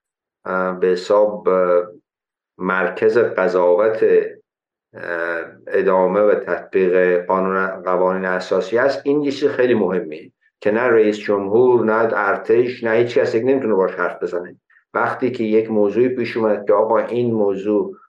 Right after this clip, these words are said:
آیا با قانون اساسی تطابق داره یا نه، وقتی که اون دادگاه نظریه داد، این نظریه دیگه آخر نظریه است. این تو خیلی از کشورها،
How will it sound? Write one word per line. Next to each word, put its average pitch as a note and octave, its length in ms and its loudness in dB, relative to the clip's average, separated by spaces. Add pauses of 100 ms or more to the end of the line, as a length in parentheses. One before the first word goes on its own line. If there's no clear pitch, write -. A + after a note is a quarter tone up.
(140)
آیا G#2 360 4
با G2 460 2
قانون G2 320 0
اساسی F#2+ 520 -2
تطابق F#2+ 680 0
داره F#2+ 240 2
یا F#2+ 180 0
نه، C#3+ 500 -4 (680)
وقتی A2 340 0
که - 120 -2
اون C#3 320 2
دادگاه G2+ 760 2 (400)
نظریه G#2 560 2
داد، C#3 360 2
این C3+ 200 0
نظریه A2 460 2
دیگه A2+ 280 0
آخر G2+ 400 0
نظریه F2+ 480 0
است. - 260 -14 (360)
این E3+ 420 -2 (460)
تو B2 100 0
خیلی C#3 320 4
از C3+ 200 2
کشورها، A2+ 920 0